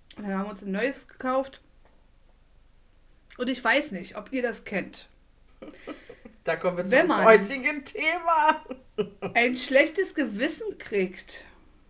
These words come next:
Speaker 1: weil das Auto ein sieben Jahre treu,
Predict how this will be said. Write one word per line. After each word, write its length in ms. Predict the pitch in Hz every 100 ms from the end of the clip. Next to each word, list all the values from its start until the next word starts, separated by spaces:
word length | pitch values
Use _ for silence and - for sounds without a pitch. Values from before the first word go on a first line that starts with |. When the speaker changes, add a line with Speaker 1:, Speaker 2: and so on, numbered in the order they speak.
| 190
Speaker 1:
weil 160 | 208
das 220 | 254 254 -
Auto 760 | 214 254 381 277 202 233 349 330
ein 480 | 202 226 262 262 - - _ _ _ - -
sieben 520 | 214 202 262 349 453
Jahre 600 | 359 233 233 226 196 185 -
treu, 240 | - 247